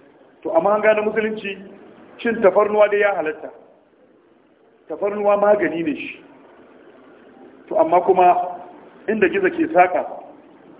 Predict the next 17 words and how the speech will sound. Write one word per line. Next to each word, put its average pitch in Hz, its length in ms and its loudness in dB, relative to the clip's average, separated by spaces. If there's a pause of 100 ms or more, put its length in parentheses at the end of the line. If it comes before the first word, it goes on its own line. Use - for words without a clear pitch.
(180)
haramun 185 560 0
ne 196 180 4 (720)
mutum 185 320 -8
ya 170 120 2
ci - 80 -6
tafarnuwa 196 640 2
ya 175 120 0
tafi 156 160 -6
masallaci. 160 540 -4 (2500)
Idan 233 200 -4
mutum 226 200 -2
ya 202 140 2
ci 185 100 -6
tafarnuwa 180 760 0 (840)
ya 190 100 2
tafi 165 200 0
masallaci, 170 680 0